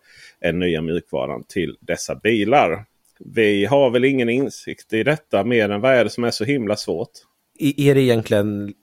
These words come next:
Speaker 2: det, det blir så konstigt så här: "Ja, men vi ska komma med en ny mjukvara." Ja, visst, om fem år.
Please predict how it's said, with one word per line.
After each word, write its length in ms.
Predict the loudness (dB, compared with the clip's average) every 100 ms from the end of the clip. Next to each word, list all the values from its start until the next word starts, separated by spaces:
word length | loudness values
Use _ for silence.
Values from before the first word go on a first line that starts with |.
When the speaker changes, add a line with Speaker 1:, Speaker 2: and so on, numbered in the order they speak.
| -16
Speaker 2:
det, 120 | -12 -6
det 160 | -2
blir 160 | 2 0
så 180 | 0 -6 -8 -8
konstigt 460 | 0 0 0 -2
så 80 | 0
här: 80 | 0
"Ja, 200 | 2 0
men 300 | 2 -2 -2
vi 100 | -4
ska 160 | -2 -2
komma 260 | -2 -2
med 120 | 0 0
en 80 |
ny 140 | 0 0
mjukvara." 540 | 0 -2 0 0 -2 -6 -16 -20 -14 0
Ja, 220 | 2 2
visst, 320 | 0 -4 -10 -8 -2
om 160 | -2
fem 540 | -2 -4 0 0 0 -4
år. 440 | -4 -4 -6 -10